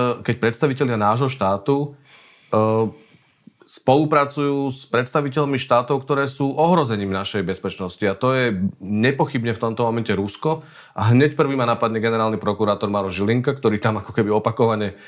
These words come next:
bol a stále vlastne sa tvári, že sa chce učiť, e, z, z Ruska. A nepochybne ma napadne Robert Fico a pán Blaha, ktorí obdivujú Rusko aj, aj viac ako rok po začiatku vojny na Ukrajine, čo je pre mňa nepochopiteľné a nepriateľné.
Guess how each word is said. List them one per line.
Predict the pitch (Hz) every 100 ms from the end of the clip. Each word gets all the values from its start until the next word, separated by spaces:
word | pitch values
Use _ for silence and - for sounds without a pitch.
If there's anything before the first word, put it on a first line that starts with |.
| -
bol | - 90 110 120
a | 113
stále | - 104 110
vlastne | 110 104 113
sa | 104
tvári, | 101 101 104 107
že |
sa | 101 107 98
chce | - 107
učiť, | 107 104 131 131
e, | 117 113 107
z, | 101 107 107 107 - - _ 107
z |
Ruska. | 110 120 - 143 147 - _ - _ _
A | - 110 110 - _ -
nepochybne | 110 110 113 120 139 151 139 143 135
ma | 131
napadne | 131 131 135 131
Robert | 139 139 131
Fico | 131 127 139
a | 120
pán | 113 117 101
Blaha, | 110 131
ktorí | 131 131 123 110 -
obdivujú | 120 135 151 139 123
Rusko | 120 127 - 127
aj, | 120 120 117 - _ _
aj | 110 110 113 107
viac | 107 120
ako | 131 127
rok | 117 120
po | 120
začiatku | 113 117 127 -
vojny | 107 113 110
na | 104
Ukrajine, | 110 127 117 117
čo | 113 123
je | 113
pre | 120
mňa | 120 120 113 113
nepochopiteľné | 113 110 117 113 113 110 104 107 107
a | 101
nepriateľné. | 95 92 87 92 90